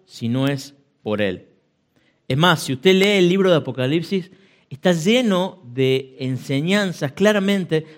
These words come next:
de que Jesús es Dios.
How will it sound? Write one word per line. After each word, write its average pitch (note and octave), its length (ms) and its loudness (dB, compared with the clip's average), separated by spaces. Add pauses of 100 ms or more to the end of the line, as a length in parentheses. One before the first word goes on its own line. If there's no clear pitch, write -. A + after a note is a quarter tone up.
de C3+ 140 -2
que C3+ 100 -14
Jesús F3+ 580 -4 (380)
es E3 480 -2 (260)
Dios. F#3 520 -2